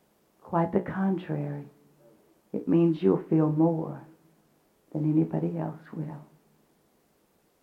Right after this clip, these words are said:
I remember when we were in our old church, but it was new then, and we had this promise of revival and whatever.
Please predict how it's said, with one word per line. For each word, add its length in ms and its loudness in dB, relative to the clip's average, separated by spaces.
I 100 4
remember 460 4
when 320 2
we 160 4
were 300 0
in 140 4
our 220 2
old 300 2
church, 560 0
but 140 2
it 160 4
was 180 -4
new 400 4
then, 440 4
and 280 -2
we 200 4
had 340 -2
this 140 -2
promise 540 4
of 140 -2
revival 640 0
and 160 0
whatever. 400 -2